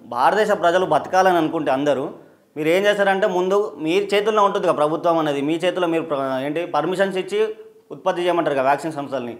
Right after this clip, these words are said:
వాళ్ళకి మీరు ఆర్డర్ ఇచ్చి ఎంతమంది ఉన్నారో అంతకంటే ఎక్కువ మందికి ప్రొడ్యూస్ చేయమని చెప్పాలి. అది చేసినవన్నీ ఫస్ట్ గవర్నమెంట్కే ఇవ్వాలి, మీరు తయారు చేసిన ధరకి ఇవ్వమని చెప్పాలి. అట్లా చేస్తలేరు. అట్లా చేయకుండా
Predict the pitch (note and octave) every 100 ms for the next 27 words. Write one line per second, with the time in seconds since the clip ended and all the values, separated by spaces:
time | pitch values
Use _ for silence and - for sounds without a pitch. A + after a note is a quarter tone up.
0 | - _ C3 D3 E3+ E3+ D3 D3+ F3+ F#3+
1 | F#3+ G3 A3+ - - _ _ _ C#3 F3+
2 | A3+ A3+ A3 A3 A#3 F#3+ G#3 A3 G#3 G#3+
3 | G#3+ G#3+ G#3 A#3+ - - D#3+ F3 G3 G3+
4 | F#3 D#3+ D3 C#3+ D#3+ A3+ - - - -
5 | - E3 F#3+ A3+ G#3 A3+ A3+ F3 F3+ D3
6 | A3 G3+ G3+ G3+ F#3 D#3+ D#3 F3+ F3 F3+
7 | E3 E3 F3 F3 F3+ D3+ D3+ E3 D#3+ D#3+
8 | C3 C3 A2 G2 - _ - C#3+ E3+ F3
9 | F#3+ F#3 C#3 B2+ D3 D3 F3+ F#3 F#3+ F#3+
10 | G3